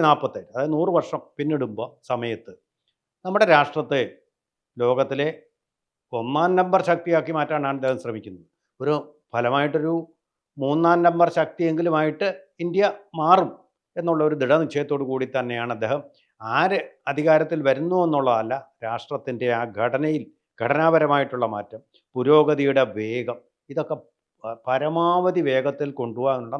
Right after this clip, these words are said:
നര-, നയപരിപാടികളുമായിട്ട് അദ്ദേഹം മുന്നോട്ട് പോകുന്നു. അദ്ദേഹത്തിന് ദേഷ്യം വരുന്നത് എപ്പോഴെന്ന് വെച്ചാൽ രാഷ്ട്രത്തിനെ അപമാനിക്കുന്ന തരത്തിൽ രാഹുൽ ഗാന്ധി പോയി ഇവിടുത്തെ ഭരണഘടനയെ, ഇവിടുത്തെ ജനാധിപത്യത്തെ, ഇവിടുത്തെ ജനങ്ങളെ തന്നെ, ഇവിടെ ക്ഷേത്രങ്ങളിൽ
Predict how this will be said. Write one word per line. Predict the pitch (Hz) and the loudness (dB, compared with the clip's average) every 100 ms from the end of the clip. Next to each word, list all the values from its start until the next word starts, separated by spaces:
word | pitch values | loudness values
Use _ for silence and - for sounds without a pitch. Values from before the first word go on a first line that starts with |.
| 156 | -4
നര-, | 151 160 - _ 147 | -2 -4 -6 _ 0
നയപരിപാടികളുമായിട്ട് | 160 190 165 151 147 143 139 139 139 196 | 2 4 2 4 2 2 0 -4 -4 -6
അദ്ദേഹം | 156 180 165 | -4 -4 -4
മുന്നോട്ട് | 139 151 | -4 -4
പോകുന്നു. | 127 95 _ _ _ _ _ | -4 -10 _ _ _ _ _
അദ്ദേഹത്തിന് | 135 147 202 208 220 214 170 | -4 4 4 4 0 4 4
ദേഷ്യം | 180 208 208 | 6 2 2
വരുന്നത് | 196 190 | 2 4
എപ്പോഴെന്ന് | 160 160 139 127 | 4 2 0 -2
വെച്ചാൽ | 117 151 | -2 -2
രാഷ്ട്രത്തിനെ | 131 131 170 165 202 208 196 175 | 0 0 -2 -2 -4 -2 -2 0
അപമാനിക്കുന്ന | 147 170 180 180 180 160 | 0 2 0 0 -2 -2
തരത്തിൽ | 110 104 127 - _ _ _ _ _ - | -4 -8 -18 -20 _ _ _ _ _ 2
രാഹുൽ | 135 160 151 202 185 | 6 6 4 2 4
ഗാന്ധി | 175 156 | 2 2
പോയി | 135 135 135 127 | -2 -2 -4 -4
ഇവിടുത്തെ | 143 147 139 | -4 0 2
ഭരണഘടനയെ, | 120 120 147 143 123 113 - _ - | 2 2 0 0 -2 -6 -14 _ -6
ഇവിടുത്തെ | 127 160 156 | -2 0 0
ജനാധിപത്യത്തെ, | 123 117 127 156 156 147 120 110 - 131 - _ 139 | 0 0 2 2 2 -2 -4 -8 -10 -14 -14 _ -4
ഇവിടുത്തെ | 180 202 | -2 0
ജനങ്ങളെ | 170 160 196 208 196 170 | 2 2 4 4 4 4
തന്നെ, | 117 113 _ _ - | -2 -8 _ _ -4
ഇവിടെ | 151 160 147 135 113 _ _ _ | 4 6 8 6 0 _ _ _
ക്ഷേത്രങ്ങളിൽ | 147 156 175 170 156 | 2 4 4 4 2